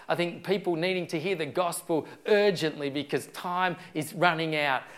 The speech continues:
are, are so important. And I think we need to do all that we can. I don't, I, I don't naturally open the new-, I, I nat-, I open the newspapers all the time, but you know what?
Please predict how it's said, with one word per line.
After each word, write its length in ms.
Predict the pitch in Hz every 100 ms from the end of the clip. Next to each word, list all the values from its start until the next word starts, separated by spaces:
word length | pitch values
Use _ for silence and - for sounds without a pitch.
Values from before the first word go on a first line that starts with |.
| -
are, 140 | 151
are 120 | 160
so 360 | 151 - 214 208
important. 580 | 190 156 165 156 143 131
And 120 | 160
I 40 | 180
think 260 | - 226
we 140 | 214 214
need 240 | 208 190
to 80 | -
do 160 | 143 160
all 240 | 180 190
that 100 | 185
we 120 | 180
can. 300 | 185 202 214 - - - - _
I 100 | -
don't, 280 | 240 175 175 - - -
I, 240 | - 220 208
I 40 |
don't 160 | 226 185
naturally 500 | 196 220 - 180 170
open 340 | 175 190 185
the 60 | 170
new-, 180 | 160 170
I, 220 | 160 165
I 20 |
nat-, 300 | 156 175 185 -
I 200 | 147 180
open 200 | 185 151
the 60 |
newspapers 520 | 160 175 - 139 127
all 100 | 139
the 60 | 127
time, 320 | - 180 123
but 120 | 131
you 100 | 165
know 100 | 180
what? 300 | 151 151 226